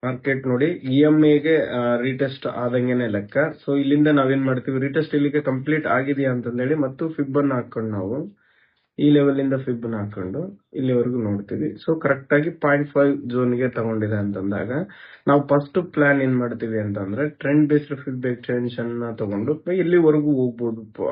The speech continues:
at present ಅನ್ನೋ ಒಂದ್ ಲೆವೆಲ್ ಗೆ ನಾವು ಯೋಚನೆ ಮಾಡಿದಾಗ ನೋಡಿ ಸ್ನೇಹಿತರೆ, ಕರೆಕ್ಟ್ ಆಗಿ ನಾವ್ ಏನ್ ಪ್ಲಾನ್ ಮಾಡಿದೀವಲ್ಲ ಇದೇ ಪ್ಲೇಸ್ ಗೆ ಬಂದಿದೆ. So ಹಂಗಾಗಿ ಏನ್ ಮಾಡ್ತೀವಿ, ಇಲ್ಲಿಂದ ನಾವು, <clears throat>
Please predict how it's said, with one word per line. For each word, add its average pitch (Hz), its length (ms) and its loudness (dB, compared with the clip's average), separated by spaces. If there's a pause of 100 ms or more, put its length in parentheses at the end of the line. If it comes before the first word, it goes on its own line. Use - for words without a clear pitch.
(120)
at 110 200 -4
present 117 420 -2
ಅನ್ನೋ 113 160 -4
ಒಂದ್ 104 160 -4
ಲೆವೆಲ್ 104 300 -6
ಗೆ 143 160 -4 (600)
ನಾವು 117 140 0
ಯೋಚನೆ 113 320 0
ಮಾಡಿದಾಗ 98 440 -4 (320)
ನೋಡಿ 117 240 0
ಸ್ನೇಹಿತರೆ, 107 460 -4
ಕರೆಕ್ಟ್ - 800 -6
ಆಗಿ 117 520 0 (420)
ನಾವ್ 123 220 2
ಏನ್ 156 300 2
ಪ್ಲಾನ್ 131 300 2
ಮಾಡಿದೀವಲ್ಲ 107 500 -2 (200)
ಇದೇ 131 580 -2
ಪ್ಲೇಸ್ 110 300 -4
ಗೆ 120 100 -4
ಬಂದಿದೆ. 104 560 -8 (1300)
So 127 60 -2
ಹಂಗಾಗಿ 123 300 2
ಏನ್ 110 160 -2
ಮಾಡ್ತೀವಿ, 104 720 -4
ಇಲ್ಲಿಂದ 117 320 -2
ನಾವು, 101 360 -2 (1080)
<clears throat> - 520 0